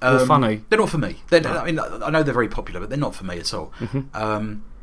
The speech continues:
Speaker 2: and that sort of tarnished my view of this, and I was just like, "Well, uh, yeah, all right, we'll go see that."
Speaker 1: Yeah.
Speaker 2: Um, and I absolutely loved it.
Speaker 1: It's, it's hysterical, isn't
Speaker 2: It's
Speaker 1: it?
Speaker 2: a, an amazing film.
Speaker 1: Yeah.
Speaker 2: Um, now, I don't know if you knew this,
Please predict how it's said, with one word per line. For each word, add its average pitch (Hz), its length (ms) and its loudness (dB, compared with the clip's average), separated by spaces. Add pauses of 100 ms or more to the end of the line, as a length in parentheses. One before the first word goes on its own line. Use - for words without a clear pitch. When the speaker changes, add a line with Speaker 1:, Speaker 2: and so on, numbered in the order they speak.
(160)
Speaker 2:
and 151 100 2
that 226 100 2
sort 233 180 2
of 202 60 2
tarnished 202 300 4
my 185 60 6
view 196 180 4
of - 80 4
this, - 240 -2
and 143 100 0
I 143 40 2
was 139 80 0
just 156 140 -4
like, 139 200 -2 (480)
"Well, 127 320 -8
uh, 92 100 -10 (220)
yeah, 135 160 -4
all 147 180 -2
right, 92 100 -6
we'll 139 120 -6
go 131 140 0
see 107 260 0
that." 67 260 -8
Speaker 1:
Yeah. 131 200 8 (280)
Speaker 2:
Um, 110 540 -2 (1400)
and 156 180 0
I 170 180 4
absolutely 185 680 2
loved 175 280 2
it. - 140 -8
Speaker 1:
It's, - 300 -2
it's 143 280 -2
hysterical, 185 580 0
isn't 160 120 2
Speaker 2:
It's 107 80 0
Speaker 1:
it? - 80 -4
Speaker 2:
a, - 300 -4
an 190 100 0
amazing 202 460 4
film. - 260 -8
Speaker 1:
Yeah. 131 220 4 (160)
Speaker 2:
Um, 139 340 2 (240)
now, 170 300 2 (180)
I - 80 -6
don't - 100 -4
know 233 80 4
if 202 80 2
you 196 140 4
knew 151 120 2
this, - 360 -4